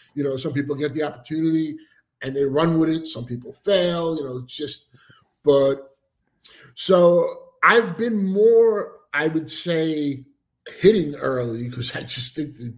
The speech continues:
there's just some crazy values. Now, obviously, if I get, um,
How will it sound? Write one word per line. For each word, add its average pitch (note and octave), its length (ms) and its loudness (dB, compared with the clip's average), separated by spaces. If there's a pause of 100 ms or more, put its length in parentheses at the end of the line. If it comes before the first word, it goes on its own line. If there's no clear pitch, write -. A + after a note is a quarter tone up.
(120)
there's A#2+ 360 -8
just B2 180 -10
some A2+ 120 -12
crazy C3 300 -6
values. D3 380 -8
Now, F3+ 200 -4
obviously, F3 680 -2 (800)
if C#3+ 220 2
I D3+ 120 0
get, D#3+ 440 -2
um, C#3 720 -2